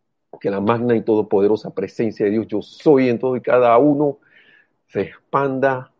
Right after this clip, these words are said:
a través de nuestra atención en ella, en nuestro corazón y arriba en nosotros, que se manifieste a través de estas vestiduras, e irradie su perfección, manifieste su perfección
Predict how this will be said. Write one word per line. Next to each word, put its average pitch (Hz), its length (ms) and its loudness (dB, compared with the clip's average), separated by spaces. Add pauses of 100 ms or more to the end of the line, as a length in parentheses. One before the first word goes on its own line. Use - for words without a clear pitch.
a 107 140 -6
través 107 280 2
de 127 80 -2
nuestra 98 260 -2
atención 101 760 -2
en 113 120 0
ella, 123 240 0
en 113 60 0
nuestro 98 280 -4
corazón 123 720 -2 (140)
y 95 80 -6
arriba 117 320 0
en 101 120 -10
nosotros, 127 540 -4 (1000)
que 113 100 -6
se 104 160 -4
manifieste 101 800 0
a 123 100 -2
través 110 540 -2 (720)
de 107 120 -2
estas 120 280 -4
vestiduras, 117 880 0 (1040)
e - 140 -8
irradie 127 520 0
su 107 160 -6
perfección, 104 540 -4
manifieste 117 400 -4
su 123 140 -10
perfección 123 760 -4